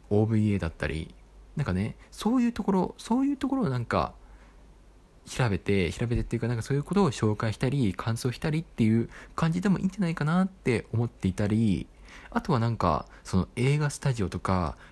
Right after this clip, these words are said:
企業のことについて調べてお話しするとかも面白いんじゃないかなって思ったり、あとはなんか、まとめ記事ってわけではないんですけども、なんかその自分が見て面白かったなっていう映画のまとめ的なものを、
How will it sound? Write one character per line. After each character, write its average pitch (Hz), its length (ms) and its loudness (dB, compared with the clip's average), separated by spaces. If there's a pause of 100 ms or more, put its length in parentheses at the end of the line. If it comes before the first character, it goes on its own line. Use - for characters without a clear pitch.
企 214 200 -2
業 202 120 2
の 131 100 2
こ - 80 -14
と - 80 -6
に 107 80 -2
つ 113 120 -4
い 104 80 -2
て 110 280 -2
調 110 220 -2
べ 98 100 -6
て 101 360 -2
お 95 60 -6
話 101 240 -6
し - 20 -16
す - 100 -10
る 156 100 -4
と - 120 -8
か 113 100 2
も 82 260 0 (200)
面 104 160 0
白 120 140 -2
い 123 40 -2
ん - 20 -4
じ 110 60 -2
ゃ - 20 -2
な 98 80 -2
い 95 40 -2
か 98 100 -2
な 107 140 0
っ - 40 -10
て - 300 -4
思 98 140 0
っ - 40 -6
た - 180 -2
り、 78 300 -4 (500)
あ 196 60 -4
と 175 100 -4
は 127 60 0
な 127 80 0
ん 123 80 -4
か、 82 280 0 (320)
ま 98 100 2
と 160 120 0
め 175 100 4
記 185 220 -2
事 165 100 -4
っ - 20 -2
て - 220 -8
わ 98 80 -2
け 98 80 -6
で 101 60 -4
は 92 80 -2
な 98 80 -2
い 101 40 -2
ん 98 40 -4
で 90 60 -8
す - 40 -16
け - 80 -10
ど 92 80 0
も、 110 380 0 (100)
な 104 80 -4
ん - 20 -4
か 90 60 -4
そ 92 140 -2
の 92 220 2
自 - 180 -4
分 104 160 -2
が 104 340 -2
見 110 80 -2
て 101 140 -2
面 104 180 -2
白 170 160 -6
か - 120 -4
っ - 20 -8
た 131 100 -4
な 139 140 0
っ 156 40 -4
て - 180 -2
い 101 80 2
う - 100 -10
映 107 180 0
画 113 120 0
の 127 280 0 (240)
ま 98 160 2
と - 140 -2
め 185 280 4 (140)
的 - 220 -4
な 180 100 2
も 175 100 2
の 151 200 2
を、 110 320 2